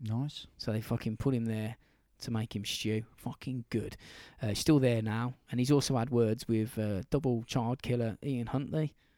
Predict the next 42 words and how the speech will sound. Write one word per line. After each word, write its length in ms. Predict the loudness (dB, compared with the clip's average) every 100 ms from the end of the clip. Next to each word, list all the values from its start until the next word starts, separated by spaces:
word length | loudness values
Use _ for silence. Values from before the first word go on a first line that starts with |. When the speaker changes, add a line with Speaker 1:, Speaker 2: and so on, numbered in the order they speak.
| _ _ _ 0
Speaker 1:
Oh, 60 | 0
where 140 | 0
is 100 | 0
he? 120 | -2 -2 -2
Speaker 2:
Yeah, 320 | 0 0 0
they've 200 | -2 -2
come 120 | -2 0
to 120 | 0
blows. 480 | 4 4 4 2 0
Um, 300 | 0 -4 -6
he 140 | -6
called 300 | 2 4 4
him 300 | 4 0 0
a 200 | -2 -4
child-killing 720 | -2 0 0 0 0 0 0
bastard. 480 | -2 -4 -2 -2 -2 -8 _ _ _ _ _ _ _ _ _
It's 100 | -10
like, 120 | -10 -8
what? 340 | -2 -2 -2 -14 _ _ _
Have 120 | -2
you 120 | -2
got 260 | 2 0 2
some 280 | 0 2 2
weird 360 | 2 2 0
fucking 640 | -2 -4 -2 -2 -2 -4 -8 -4
lines 560 | 0 2 2 0 -2 -4
set 260 | 0 0 2
up 60 |
Speaker 1:
Yeah. 80 | 2
Speaker 2:
in 80 | 2
your 100 | 2
fucking 460 | 0 -2 -2 -2 -6 -12 0
Speaker 1:
I 80 | 4
don't 160 | 6 8
know 120 | 8
what, 240 | 8 4
what 220 | 6 8 8
would 160 | 6
win 160 | 8 8
in 100 | 6
Top 240 | 2 -4
Trumps, 400 | -2 -2 -2 -10